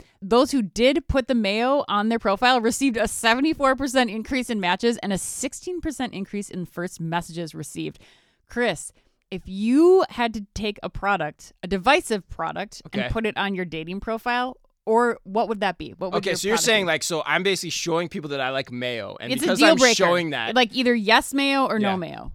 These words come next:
Speaker 2: Gives me credence to another idea we've had in the past. But,
Speaker 1: Yes.
Speaker 2: um, m-, for me, it's not a product, it's an activity. Hiking. I would put a dis-,
Speaker 1: What?
Speaker 2: I hate hiking, and so I don't want anyone <laughs> swiping on me
Speaker 1: Oh my
Speaker 2: that likes
Speaker 1: God.
Speaker 2: hiking. I hate hiking. I hate it.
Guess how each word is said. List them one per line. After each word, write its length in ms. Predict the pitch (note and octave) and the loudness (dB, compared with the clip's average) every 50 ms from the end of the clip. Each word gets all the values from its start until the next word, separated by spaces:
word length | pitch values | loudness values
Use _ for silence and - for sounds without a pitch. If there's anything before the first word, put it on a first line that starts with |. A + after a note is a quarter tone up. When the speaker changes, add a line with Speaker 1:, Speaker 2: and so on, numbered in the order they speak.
| - - | -14 -12
Speaker 2:
Gives 180 | - C#3 C3 B2 | -12 -12 -10 -8
me 220 | C#3 A#2+ A2+ G#2 - _ _ | -8 -8 -10 -12 -14 _ _
credence 380 | - - E3+ D#3 D3+ B2 - | -8 -6 -4 -4 -4 -4 -6
to 80 | - B2+ | -10 -12
another 280 | A2+ B2 C#3 C#3+ C#3+ B2+ | -8 -8 -8 -6 -6 -6
idea 220 | A2+ G#2+ A2 G#2 | -6 -8 -10 -12
we've 160 | G#2+ A2+ - | -12 -14 -10
had 160 | C3 A#2+ A2+ | -10 -10 -10
in 60 | A2 A2+ | -10 -12
the 60 | A2 | -8
past. 280 | - D3+ C#3 A#2+ - | -4 -4 -4 -4 -4
But, 100 | - D#3 | -4 -2
Speaker 1:
Yes. 100 | D3 - | 2 4
Speaker 2:
um, 220 | D#3+ D#3 C#3 B2 - - - _ _ _ _ _ _ _ _ _ _ _ _ _ | 4 4 4 2 -4 -12 -20 _ _ _ _ _ _ _ _ _ _ _ _ _
m-, 120 | C#3 D#3 D3+ - | -10 -10 -10 -6
for 140 | - G3 | -4 -2
me, 180 | G3+ B3+ F4 F#4+ | 0 0 0 0
it's 140 | E4 - B3+ | 0 2 2
not 120 | B3+ A#3 | 2 2
a 40 | F3+ | 2
product, 580 | - - - D3+ C#3 A#2+ C3+ F3+ G#3 A#3+ - D#3+ | 0 -4 -6 -2 -2 0 2 0 0 -2 -2 -8
it's 140 | D3 - | -8 -6
an 80 | F3 D#3 | -2 -2
activity. 580 | C#3+ C3 - - - F#3 E3+ D3+ B2+ A2+ G#2 - _ _ | -2 -2 -4 -4 -4 -4 -4 -4 -6 -12 -14 -18 _ _
Hiking. 540 | - - - F#3+ F3+ - C#3+ A2 - C3+ - _ _ _ _ _ _ _ _ _ | -6 -2 -2 -2 -2 -2 -8 -16 -18 -18 -20 _ _ _ _ _ _ _ _ _
I 100 | D3+ F#3 | 0 2
would 140 | A3 C4+ A3 | 2 0 0
put 140 | - C4+ A#3+ | -2 0 0
a 80 | G3+ F3+ | 0 0
dis-, 360 | F#3 - - G#3 - G4 - | -2 -4 0 0 0 2 0
Speaker 1:
What? 80 | D5 C#5 D#3+ | -2 0 2
Speaker 2:
I 160 | F3 G#3+ G3+ | 4 4 2
hate 340 | - - - - A#3+ A#3+ G#3 | 2 0 0 0 0 0 -2
hiking, 540 | G3+ C#4+ A3+ F#3 E3+ - A#3+ B3+ C#4 C#4+ - _ _ _ _ - | -2 0 0 -2 -2 -4 -6 -6 -6 -8 -12 _ _ _ _ -10
and 140 | E3+ E3+ | -8 -6
so 240 | - - G3+ F3+ E3+ - | -4 0 0 2 2 2
I 100 | E3+ G3 | 2 2
don't 120 | B3+ B3+ | 4 6
want 200 | A#3 A3 G3+ F#3+ - _ _ | 6 6 4 4 0 _ _
anyone 380 | F#3 - B3 B3+ B3 A#3 A3 | 0 2 4 4 4 4 4
<laughs> 140 | D#3+ - - - | 2 -2 -4 -2
swiping 340 | G3+ F3+ F#3 - F3+ - | 0 0 0 2 0 -2
on 180 | - F3+ E3+ E3 | -2 -2 -2 -2
me 200 | D#3+ D#3+ E3+ F#3+ | -2 -2 0 2
Speaker 1:
Oh 40 | D#4+ | 2
my 260 | G4+ A4 A#4 A#4+ B4 B4 | 0 0 0 -2 2 4
Speaker 2:
that 140 | F#4 - - | 4 4 4
likes 260 | - - A4+ A4+ A4 | 4 4 6 6 4
Speaker 1:
God. 60 | F4+ | 4
Speaker 2:
hiking. 200 | D4 A#3+ G#3+ F#3+ | 4 4 2 2
I 100 | - F3 | 0 -2
hate 340 | E3+ - - - C4 C4 A#3 | -2 -2 0 2 4 4 4
hiking. 340 | F3 F3+ F3 - - B2+ A#2 | 2 0 -2 -4 -6 -10 -6
I 120 | - C#3 | -6 -6
hate 260 | - G3+ F#3+ G3+ G#3+ A#3 | -4 -2 -2 -2 -2 -2
it. 180 | B3 A#3 G3+ | -4 -6 -8